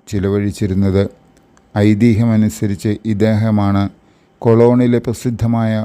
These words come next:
പള്ളിയുടെ തറയുടെ പ്ലാൻ വരച്ചത്. മധ്യകാലഘട്ടങ്ങളിലെ മഹാനായ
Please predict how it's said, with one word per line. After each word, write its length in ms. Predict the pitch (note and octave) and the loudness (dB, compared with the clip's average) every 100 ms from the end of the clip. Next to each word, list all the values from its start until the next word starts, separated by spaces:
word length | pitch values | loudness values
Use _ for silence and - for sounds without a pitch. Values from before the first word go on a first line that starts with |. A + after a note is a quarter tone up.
| - - | -8 -6
പള്ളിയുടെ 580 | G#2 G#2+ G#2+ G#2+ G#2 G2+ - _ _ | -2 2 2 2 0 -2 -10 _ _
തറയുടെ 480 | G#2+ G#2 A2 A2 G#2+ | -2 2 2 4 2
പ്ലാൻ 360 | G#2+ G2+ G2 G2+ - | 0 -2 -2 -2 -2
വരച്ചത്. 500 | G#2+ G2 F#2+ G2+ F#2+ G2+ - _ _ _ _ _ _ - | -2 -2 -4 -2 -2 -4 -10 _ _ _ _ _ _ 0
മധ്യകാലഘട്ടങ്ങളിലെ 1300 | G#2+ G#2 A#2+ A2+ A2+ A2 G#2+ G#2 A2+ G#2+ G#2 G#2 G#2+ | 0 4 4 4 2 0 0 -2 -2 -2 0 0 -2
മഹാനായ 680 | G#2+ G#2 G#2 A2 A2 A2 | -2 -2 0 0 0 0